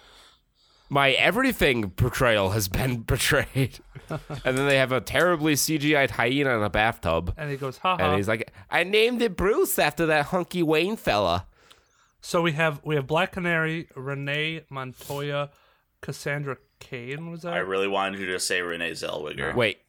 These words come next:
Speaker 1: Cassandra Cain?
Speaker 2: Yeah, I th-, I think that was Cassandra Cain.
Speaker 1: Speaking
Speaker 2: Yeah.
Speaker 1: of Cassandra Cain, I have a, a, uh, a announcement to make of a forthcoming video to
Speaker 2: Oh.
Speaker 1: our YouTube channel.
Speaker 2: Oh, okay.
Speaker 1: Uh, Diane and I ventured to watch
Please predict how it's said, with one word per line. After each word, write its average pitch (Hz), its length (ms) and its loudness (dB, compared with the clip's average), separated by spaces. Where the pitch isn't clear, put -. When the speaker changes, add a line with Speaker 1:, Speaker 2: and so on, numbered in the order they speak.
Speaker 1:
Cassandra 117 560 0
Cain? 98 340 0
Speaker 2:
Yeah, 120 120 -6
I - 20 -12
th-, - 160 -16
I 131 40 -20
think 143 120 -14
that 139 80 -12
was 120 100 -16
Cassandra - 420 -18
Cain. - 420 -20
Speaker 1:
Speaking 160 540 -2
Speaker 2:
Yeah. 127 100 4
Speaker 1:
of 104 140 -4
Cassandra 95 540 -2
Cain, 76 440 -4
I 90 160 0
have 82 600 -2
a, 73 420 -6
a, 73 260 -6
uh, 65 240 -6
a 82 180 4
announcement 92 560 0
to 82 100 -10
make 73 220 -4
of 76 80 -8
a 76 100 -8
forthcoming 85 560 -2
video 76 320 0
to 80 140 -4
Speaker 2:
Oh. - 40 0
Speaker 1:
our 71 60 0
YouTube 73 400 -4
channel. 71 420 -2
Speaker 2:
Oh, 120 40 -16
okay. 135 200 -16
Speaker 1:
Uh, 73 280 0
Diane 101 420 2
and 90 140 0
I 76 400 0
ventured 87 560 -2
to 87 100 -4
watch 78 500 -2